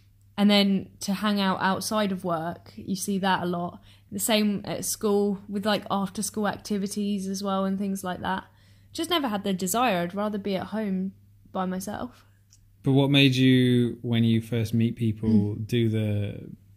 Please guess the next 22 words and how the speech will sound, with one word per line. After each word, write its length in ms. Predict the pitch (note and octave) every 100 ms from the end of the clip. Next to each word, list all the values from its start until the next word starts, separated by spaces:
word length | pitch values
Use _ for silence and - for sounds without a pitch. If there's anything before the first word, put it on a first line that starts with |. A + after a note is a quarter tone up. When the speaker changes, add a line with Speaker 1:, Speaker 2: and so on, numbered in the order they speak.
| _ - - - -
Speaker 2:
happy, 600 | B2 - A#2 G#2+ G#2 G2 - - - - - - - - - -
like, 320 | G#2+ A2 -
fun, 540 | B2 A2+ A2 G#2+ A2+ B2
whatever? 360 | A#2+ G#2 A2
Why 240 | G2+ A#2+ A#2+
would 100 | A#2
you 60 |
do 120 | A#2 A#2+
that 180 | A2+
first 260 | - A#2 -
when 60 | A#2
you 40 |
met 180 | A#2 A2
people, 260 | A#2 A2
like, 340 | A2 G#2+ G#2+ G#2+ - - -
as 120 | A#2
a 60 | G#2+
default 380 | G#2+ A#2 A2+
when 120 | A2+ G#2
you 220 | G#2+ G#2+
saw 240 | - A#2
someone? 440 | A2+ A2+ A#2 A2+